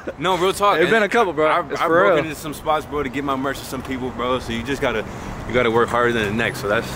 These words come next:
Speaker 2: that's what it is. I think
Speaker 1: That's
Speaker 2: it's
Speaker 1: for real.
Speaker 2: consistency for
Speaker 1: Would you
Speaker 2: sure.
Speaker 1: say, like, clothes, making, like, clothes, like, is your passion?
Speaker 2: It wasn't my passion at first. I, I was a hooper, bro. I, I, I wanted to go to the league. I wanted to play overseas. You know, things happen, and you just gotta transform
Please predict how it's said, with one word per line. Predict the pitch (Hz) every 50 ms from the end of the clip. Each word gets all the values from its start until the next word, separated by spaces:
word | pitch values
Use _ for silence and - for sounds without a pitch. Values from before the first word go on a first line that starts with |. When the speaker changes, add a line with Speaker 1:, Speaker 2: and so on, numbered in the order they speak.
| - -
Speaker 2:
that's | - 113 117 -
what | 110 104
it | 98 101
is. | 107 104
I | 92 95
think | 123 120
Speaker 1:
That's | 139 139 -
Speaker 2:
it's | -
Speaker 1:
for | 139 143 143
real. | 151 151 147
Speaker 2:
consistency | 127 123 127 127 - -
for | 156
Speaker 1:
Would | 170 180
you | 208
Speaker 2:
sure. | 202 - 220
Speaker 1:
say, | 202
like, | 196 180 165 -
clothes, | 175 180 185 185 160 147 123 147
making, | 165 190 190 190
like, | 165 147 139 127
clothes, | - - 170 170 175 175 175 151
like, | 156 143 139 135
is | 131 123
your | 127 117
passion? | - 143 165 175 - 202 185 - - - -
Speaker 2:
It | - 123
wasn't | 143 165 156 156
my | 143 127
passion | 98 147 147 151 151 147
at | 120 101
first. | - 156 156 123 117
I, | 117 113
I | - 135
was | 156 151
a | 113 101
hooper, | 127 160 185 - 110 98
bro. | 87 104 113 123
I, | 127 131 143 139
I, | 95 - - - 131 135 - - - 131
I | 156
wanted | 156 139 120 113
to | 107
go | 107 117 -
to | - -
the | 101 85
league. | 92 120 143 139 113 98
I | 113 127
wanted | 139 123 107 104
to | 90 -
play | 123 123 123
overseas. | 113 107 101 - - 127 139 135 107 92 - - - - - -
You | 107 120
know, | 131 123
things | - - 135 139 127 -
happen, | 135 143 139 - 143 139 139 - - 110
and | 110 117 117 117 113 113
you | 113
just | 123 120 117
gotta | 117 120 117 113 110 - -
transform | - 127 127 131 127 - 135 131 127 127